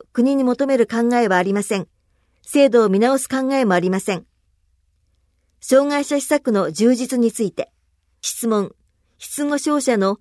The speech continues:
意思疎通支援者講習を練馬区独自で行え。回答。障害者の生活基盤の整備など、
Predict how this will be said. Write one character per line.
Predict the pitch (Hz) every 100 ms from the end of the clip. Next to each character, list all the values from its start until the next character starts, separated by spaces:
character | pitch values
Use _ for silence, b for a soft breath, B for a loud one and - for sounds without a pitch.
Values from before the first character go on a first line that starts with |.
| _
意 | 226
思 | 208
疎 | - 294
通 | - 220 185
支 | - -
援 | 269
者 | 269 277
講 | 285 285
習 | 269 220 202
を | 190 196 -
練 | 196 247
馬 | 285
区 | - 196
独 | 202
自 | 277 240
で | 240
行 | 202 202
え。 | 190 185 - _ _ _ _ _ _ -
回 | 226 240
答。 | 226 196 180 - _ _ _ _
障 | - 262 285
害 | 294
者 | 285 233
の | 196 165
生 | - 254 277
活 | 285 -
基 | 285
盤 | 240 220
の | 196
整 | - 262
備 | 220
な | 208 196
ど、 | 180